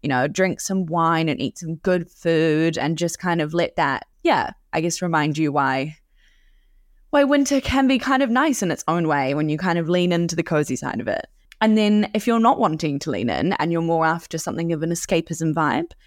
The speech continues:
I'd go to Siakos, which is in Notting Hill Way. They had a pop-up in Islington over the summer, which genuinely felt like being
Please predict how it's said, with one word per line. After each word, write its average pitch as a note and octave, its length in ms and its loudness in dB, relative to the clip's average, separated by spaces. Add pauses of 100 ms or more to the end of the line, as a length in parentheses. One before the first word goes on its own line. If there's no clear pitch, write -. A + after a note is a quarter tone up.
(340)
I'd F3 140 -2
go F#3+ 160 4
to F3 160 -4
Siakos, F3+ 960 0
which - 220 -6
is E3+ 100 -8
in F3 400 0 (100)
Notting F3 400 -4
Hill F3 360 -2
Way. A#3 440 0
They F3 100 4
had A#3+ 100 2
a A3 40 -6
pop-up - 540 0
in D#3+ 420 0
Islington D#3+ 540 -4
over C#3 240 -2
the - 100 -8
summer, C3+ 440 -2 (480)
which F3 340 0
genuinely G3+ 640 2
felt D#3+ 480 0
like D3+ 440 -2
being D3 600 0